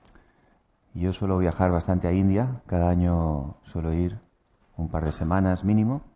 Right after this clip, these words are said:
De hecho, acabo de llegar hace tres días de India. Y los días allí son para, para reflexionar, para meditar, para estar tranquilo,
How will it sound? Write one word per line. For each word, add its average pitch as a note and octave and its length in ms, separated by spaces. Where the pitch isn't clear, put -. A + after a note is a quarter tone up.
De - 120
hecho, F2 140
acabo F2 280
de D#2+ 80
llegar D#2 420
hace D#2 160
tres D2+ 240
días D2 280
de D2+ 100
India. D2+ 340
Y G#2+ 840
los G2 180
días A2+ 260
allí A2 180
son A2+ 180
para, F2 580
para G2 160
reflexionar, G2 600
para E2+ 160
meditar, E2+ 520
para E2 140
estar F2+ 340
tranquilo, D#2+ 600